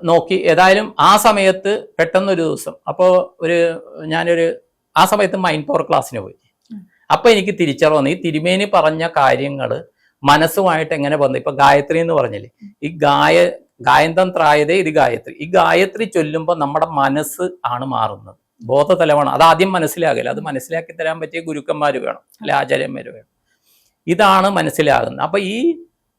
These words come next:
Speaker 1: മുപ്പത്തിമൂന്ന് വർഷം കഴിഞ്ഞ് നിനക്ക് മനസ്സിലാവുന്ന തിരുവേനി പറഞ്ഞ, തിരുവേനി പറഞ്ഞ ഉപാസനകൾ ഞാൻ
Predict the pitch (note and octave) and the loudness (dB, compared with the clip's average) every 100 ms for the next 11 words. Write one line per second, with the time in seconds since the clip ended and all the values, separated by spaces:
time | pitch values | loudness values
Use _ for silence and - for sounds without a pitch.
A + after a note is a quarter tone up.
0 | E3+ F3 A3 A3+ A#3 A#3 A#3+ B3 A3+ - | -4 -2 -2 0 0 2 4 4 4 2
1 | G3 G3 F#3+ F#3+ F#3+ D#3+ D#3+ G3 D#3+ C3+ | -2 2 2 2 -2 -2 -2 -4 0 0
2 | C#3 E3 E3 E3+ E3+ D#3+ C3+ D3 D#3 C3+ | -2 -2 0 -2 -4 -6 -4 -4 -4 -4
3 | C#3 C#3 C3 C#3+ D#3+ E3+ E3+ E3 E3 D3 | -4 -6 -8 -4 -2 -2 -2 -2 -4 -4
4 | B2+ C#3 D3 C#3+ D#3 D3+ D3+ D3 | 2 4 4 0 -6 -4 -4 -4